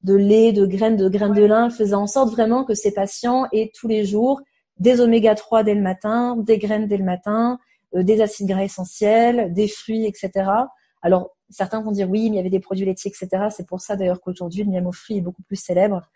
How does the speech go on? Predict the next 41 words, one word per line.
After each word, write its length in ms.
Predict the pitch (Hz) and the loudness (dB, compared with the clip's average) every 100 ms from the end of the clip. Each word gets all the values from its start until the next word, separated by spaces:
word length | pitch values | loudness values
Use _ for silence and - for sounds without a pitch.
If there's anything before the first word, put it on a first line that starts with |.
| _ _ - | _ _ -20
parce 160 | 160 | -18
qu'il 220 | - 180 | -10 -6
est, 180 | 170 165 | -4 -4
il 80 | 165 | -6
est 60 | 175 | -8
plus 160 | - | -6
digeste, 480 | 180 180 190 240 - | -4 -2 -2 -4 -4
on 60 | 180 | -6
va 120 | 170 | -4
dire. 260 | 185 262 - _ _ _ _ _ _ | -2 -2 -4 _ _ _ _ _ _
Mais 540 | 196 214 247 277 277 - _ _ - | 2 6 6 6 0 -14 _ _ 0
elle 140 | 208 | 0
partait 240 | 214 202 240 | 0 -2 -2
du 120 | 220 | -2
principe 360 | 208 202 269 | -4 -4 -4
que 100 | 269 | -4
si 260 | 214 - 185 | -4 -4 0
au 100 | 294 | 2
moins 240 | 269 277 277 | 4 4 4
le 100 | 226 | 4
repas 340 | 233 240 254 | 4 4 2
du 140 | 220 226 | 2 2
matin 380 | 226 254 240 233 | 0 0 -2 -4
était 260 | 185 185 | -6 -6
parfaitement 520 | - 240 247 233 214 | -4 -4 -4 -4 -6
sain 200 | 214 233 | -6 -4
et 80 | 233 | -2
apportait 320 | 190 190 185 | -2 -6 -8
tout 120 | 190 226 | -10 -12
ce 80 | |
qu'il 120 | - 208 | -12 -6
faut 120 | 214 | -2
à 40 | |
l'organisme, 760 | 202 185 180 196 247 285 262 - | -2 -2 -2 0 2 2 0 -4
bah, 160 | - - | -6 0
au 100 | 220 | 2
moins, 480 | 214 220 240 262 - _ | 2 4 2 0 -8 _
c'était 280 | - 220 233 | -8 -2 -2
ça 120 | 208 | -2
de 80 | - | -4
fait. 220 | 143 | -8